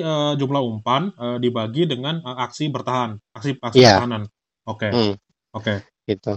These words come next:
Speaker 2: Jadi P P D A-nya ternyata Liverpool nih sebenarnya meningkat dari musim ke musim gitu.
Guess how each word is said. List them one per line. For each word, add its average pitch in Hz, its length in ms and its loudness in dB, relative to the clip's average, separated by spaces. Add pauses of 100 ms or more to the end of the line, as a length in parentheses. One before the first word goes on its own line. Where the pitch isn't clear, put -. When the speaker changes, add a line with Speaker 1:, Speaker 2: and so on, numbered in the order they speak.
(260)
Speaker 2:
Jadi 123 160 6
P - 160 0
P 131 160 6
D 123 80 12
A-nya 139 240 10
ternyata 139 240 10
Liverpool 156 400 8
nih 185 240 10 (160)
sebenarnya 160 400 8
meningkat 160 320 8
dari 113 320 8
musim 117 240 4
ke 120 80 -2
musim 127 400 8
gitu. 101 240 -4